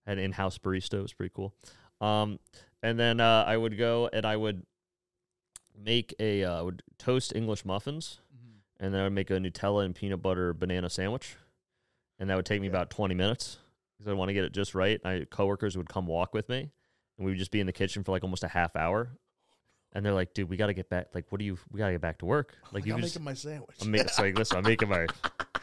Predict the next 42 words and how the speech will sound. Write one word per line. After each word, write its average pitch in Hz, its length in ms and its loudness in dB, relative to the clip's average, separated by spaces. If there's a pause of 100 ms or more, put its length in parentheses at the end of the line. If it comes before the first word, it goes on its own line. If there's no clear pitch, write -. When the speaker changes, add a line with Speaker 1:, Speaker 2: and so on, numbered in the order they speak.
(220)
Speaker 1:
I 123 60 4
can't 185 220 8
start 156 200 8
my 110 100 8
day 127 260 10
until 101 220 4
I've," 95 280 8 (100)
Speaker 2:
<laughs> - 400 0
Speaker 1:
like, 220 140 12
so 190 140 10
Speaker 2:
Yeah. 160 60 8
Speaker 1:
basically 220 300 8
the 170 140 6
first 175 260 8
hour 147 120 12
of 131 60 8
the 123 60 10
day 113 120 10
I - 40 6
did 95 140 2
nothing. 90 300 0 (300)
I 131 100 10
went 151 160 10
and 147 80 4
got 143 100 10
my 123 100 8
coffee. 147 420 8
I 117 40 10
talked 120 300 6
to - 40 -4
the 113 80 4
coffee 135 380 8
guy. 127 340 8
Then 120 140 6
I 117 60 8
would 113 120 4
go, 113 320 8
go 113 240 6
get 117 140 4
my 113 240 6
Nutella 113 520 4
sandwich. 143 260 4